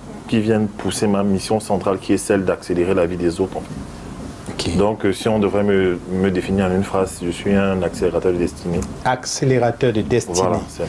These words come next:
Speaker 1: peu ça.
Speaker 2: Et, euh, j'entends à travers vos mots et vos paroles, euh, beaucoup de sens, euh, céleste, beaucoup, euh, de, de votre personnalité d'apôtre ressort.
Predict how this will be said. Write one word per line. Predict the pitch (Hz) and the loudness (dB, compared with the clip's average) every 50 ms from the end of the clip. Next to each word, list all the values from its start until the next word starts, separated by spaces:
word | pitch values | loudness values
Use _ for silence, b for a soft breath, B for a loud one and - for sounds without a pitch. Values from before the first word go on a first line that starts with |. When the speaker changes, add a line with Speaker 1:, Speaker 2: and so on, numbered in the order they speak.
| - - | -4 -4
Speaker 1:
peu | - | -4
ça. | - - 101 - - - - | -4 -4 -6 -8 -6 -2 0
Speaker 2:
Et, | 123 117 113 110 110 | 2 4 4 6 6
euh, | 110 110 107 107 107 107 107 | 6 6 6 4 4 4 2
j'entends | 101 - - 123 120 117 113 - - 180 170 | 2 2 2 2 2 2 2 2 2 2 4
à | 151 147 | 2 2
travers | - - 135 127 131 135 131 123 | 0 0 0 2 4 2 2 2
vos | 117 113 127 127 | 2 2 2 4
mots | 123 120 120 127 135 156 175 - B B B B B B B | 4 4 4 4 4 4 2 0 B B B B B B B
et | - 123 113 | 0 2 2
vos | 104 117 120 | 2 2 0
paroles, | 117 - - 131 123 117 117 120 135 139 135 127 | -2 -2 -2 0 0 2 2 2 2 4 4 4
euh, | 117 117 113 | 6 6 4
beaucoup | 104 101 113 127 127 127 - - - - 135 131 131 127 127 123 120 | 4 2 2 2 2 2 0 -4 -4 0 2 2 4 4 4 4 4
de | 120 | 2
sens, | 110 - - - 143 135 131 127 123 - - - - | 2 2 2 0 2 2 2 2 2 0 -2 0 2
euh, | 127 127 127 - - 120 113 113 110 110 107 104 101 | 2 2 2 0 2 2 4 4 4 4 4 4 2
céleste, | 95 - - - - 135 117 113 120 123 123 - - | 0 0 0 2 2 2 4 4 2 2 0 -2 -2
beaucoup, | 123 120 113 - - - 127 131 127 127 131 B B B B B - | 0 0 0 -2 -2 0 0 0 2 0 -2 B B B B B 0
euh, | 123 120 117 113 110 107 107 107 107 107 104 104 104 104 104 104 104 104 104 | 2 4 4 4 4 4 4 4 4 4 4 4 4 4 4 4 4 4 2
de, | 101 101 110 120 | 2 2 2 2
de | 120 107 120 117 | 2 2 2 2
votre | 113 107 156 147 - - - 139 - - - | 4 4 4 2 2 0 -4 -4 -4 -2 0
personnalité | - 160 135 - - - 139 131 127 123 123 113 - - 143 127 | 2 2 2 0 -2 -2 0 0 2 2 0 0 0 0 0 0
d'apôtre | 107 107 127 139 - - 151 139 131 131 - - 139 127 B B B B B B B B B - - - - - - - | 2 2 2 0 2 2 2 2 2 2 2 0 0 0 B B B B B B B B B -18 -18 -18 -14 -6 -2 0
ressort. | - 101 101 123 139 127 - - 170 156 147 147 143 - | 0 2 4 4 4 2 2 2 2 2 2 2 0 -4